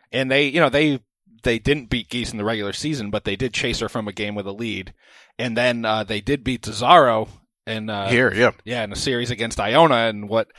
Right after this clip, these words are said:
Speaker 1: I guess every game was a pivotal game because they made the tournament by one game. But
Speaker 2: With, with pretty much all of their losses, bar one, was a one-run game. I mean, if you wanna talk about how one season could have changed by a drop of a hat, you change half of those losses to wins, and Fairfield's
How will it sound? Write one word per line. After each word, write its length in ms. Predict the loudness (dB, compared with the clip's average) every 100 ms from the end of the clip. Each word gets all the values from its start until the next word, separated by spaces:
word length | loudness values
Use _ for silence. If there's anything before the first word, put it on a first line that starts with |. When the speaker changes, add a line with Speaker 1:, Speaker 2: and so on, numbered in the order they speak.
| -20
Speaker 1:
I 80 | -10
guess 160 | -6 -2
every 240 | 0 -2
game 220 | -4 -8
was 120 | -8 -10
a 60 |
pivotal 340 | -8 -8 -8 -10
game 220 | -10 -8
because 300 | -2 0 0
they 80 | -2
made 180 | -4
the 60 | -6
tournament 360 | 4 4 4 0
by 120 | 0
one 240 | 0 -2
game. 320 | -2 -6 -6 -12 -20 -18 -4
But 80 | 2
Speaker 2:
With, 220 | 2 2
with 300 | -2 -2 -2
pretty 160 | -2 2
much 220 | 2 0
all 240 | 2 4 6
of 60 |
their 160 | 4 2
losses, 500 | 6 4 4 -2 -4
bar 320 | 2 4 2
one, 380 | 0 0 0 0
was 180 | -2 0
a 100 | -4
one-run 560 | -2 -2 0 -2 -4
game. 260 | 0 0 2
I 60 | -2
mean, 160 | -2 -6 -12 -8
if 100 | 0
you 100 | 4
wanna 200 | 4 4
talk 320 | 6 4 4
about 260 | 2 2 2
how 320 | 2 4 2
one 320 | 0 -2 -2
season 420 | -2 -2 -2 -6
could 120 | -6
have 140 | -6 -4
changed 420 | -2 -2 -4 2
by 160 | 4 4
a 60 |
drop 280 | 4 4 4
of 100 | 0
a 60 | 0
hat, 300 | 4 4 2 -14 -18 _
you 400 | 2 4 2 -2
change 420 | -2 0 0 0
half 320 | 4 4 4
of 140 | 0 0
those 280 | 2 2
losses 540 | 0 0 0 0 -4 -6
to 200 | -6 -6
wins, 340 | 0 0 0 -2
and 160 | -6
Fairfield's 520 | 0 0 2 0 -2